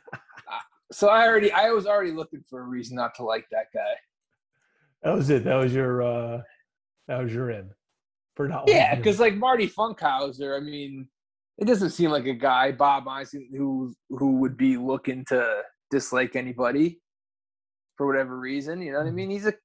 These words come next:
Speaker 1: comic, probably gets along with a bunch of different people. He was probably a prick, that Miranda.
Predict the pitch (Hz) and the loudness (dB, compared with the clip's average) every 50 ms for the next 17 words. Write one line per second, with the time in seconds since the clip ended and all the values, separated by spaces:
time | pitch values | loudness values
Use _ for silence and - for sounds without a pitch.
0 | _ _ _ - - 156 135 131 139 143 147 156 170 - - - _ - 175 165 | _ _ _ -4 -2 0 0 0 0 0 -2 -4 -4 -6 -14 -10 _ 4 4 4
1 | 147 139 131 139 - - 127 131 135 139 139 139 131 127 123 120 123 - 135 123 | 4 4 0 -4 -6 -10 -12 -8 -8 -8 -6 -6 -8 -8 -8 -6 -4 -4 -4 -4
2 | - 113 120 135 127 - 131 127 - - - 127 127 127 - 147 160 175 175 175 | -8 -6 -4 -4 -4 -4 -8 -10 -10 -2 0 0 0 2 2 4 4 4 2 0
3 | _ _ _ _ _ _ _ _ _ _ _ _ _ _ _ _ _ 226 226 214 | _ _ _ _ _ _ _ _ _ _ _ _ _ _ _ _ _ 2 2 2
4 | - 240 226 214 208 220 214 214 - - 262 247 208 - - - - _ _ - | 4 2 2 4 4 4 4 2 2 2 4 4 4 2 0 -8 -20 _ _ -4
5 | 143 123 - 135 135 131 131 135 131 127 127 127 120 117 117 - | -4 -4 -4 -6 -8 -8 -6 -6 -8 -8 -10 -8 -6 -6 -6 -8